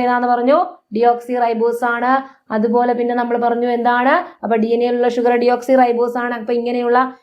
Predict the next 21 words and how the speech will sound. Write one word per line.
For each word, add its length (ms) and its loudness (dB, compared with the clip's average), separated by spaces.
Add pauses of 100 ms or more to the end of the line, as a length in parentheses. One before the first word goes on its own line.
(300)
എത്ര 320 -2 (400)
ന്യൂക്ലിയോടൈഡ്സ് 760 0
ആണ് 180 -6
ഡി 120 -6
എൻ 120 -4
എയിൽ 180 -4
കാണുന്നതെന്നാ 500 -2
പറഞ്ഞേ? 240 -2 (360)
ഡി 100 2 (100)
എൻ 160 0
എയിൽ 140 2 (400)
മൊത്തം 320 -2 (340)
നാല് 260 2 (100)
ന്യൂക്ലിയോടൈഡ്സ് 800 0 (300)
കാണുന്നെന്ന് 400 -12
പറഞ്ഞു. 220 -12 (200)
ഓക്കെ 160 2 (100)
അല്ലേ? 140 2 (420)
അപ്പോ 160 2 (320)
ഇതുവരെ 320 0
പറഞ്ഞ 200 -2